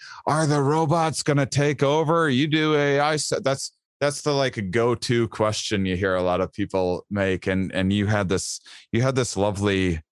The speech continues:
um, quote in the book, which was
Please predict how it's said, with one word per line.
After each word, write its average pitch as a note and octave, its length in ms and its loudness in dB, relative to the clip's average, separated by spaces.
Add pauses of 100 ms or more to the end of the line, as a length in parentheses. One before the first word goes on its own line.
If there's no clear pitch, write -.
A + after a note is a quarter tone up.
(260)
um, F2+ 400 0
quote G#2+ 380 -2
in F#2+ 60 -2
the F2+ 80 0
book, F#2 460 -2
which F2+ 240 -2
was E2+ 520 -2